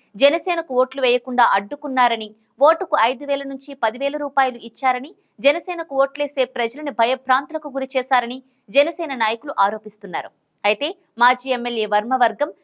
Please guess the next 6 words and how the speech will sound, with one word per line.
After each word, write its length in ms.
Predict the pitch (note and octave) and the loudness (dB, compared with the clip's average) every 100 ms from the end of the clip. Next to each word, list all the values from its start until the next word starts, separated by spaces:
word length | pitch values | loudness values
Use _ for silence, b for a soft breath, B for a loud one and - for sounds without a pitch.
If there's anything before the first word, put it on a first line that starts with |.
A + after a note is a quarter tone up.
| _ | _
నలభై 320 | B3 C#4+ F4+ | 2 2 2
శాతం 400 | E4+ D4+ C#4+ D4+ | 0 0 0 -2
వైసీపీకే 640 | B3+ B3+ C#4 D4+ C#4+ C#4 B3+ | -2 -4 -6 -10 -10 -4 -4
వేశారని 580 | F#3+ A3+ A3+ C4 B3+ C4+ | -2 -4 2 0 0 -6
ప్రచారం 500 | C4+ B3 C4 B3+ A#3 | -8 -2 0 -2 -2
జరుగుతుండటంతో 880 | A3 A#3 C4+ B3+ A#3+ B3 B3 A#3+ | -4 -4 -8 -8 -6 -6 0 -2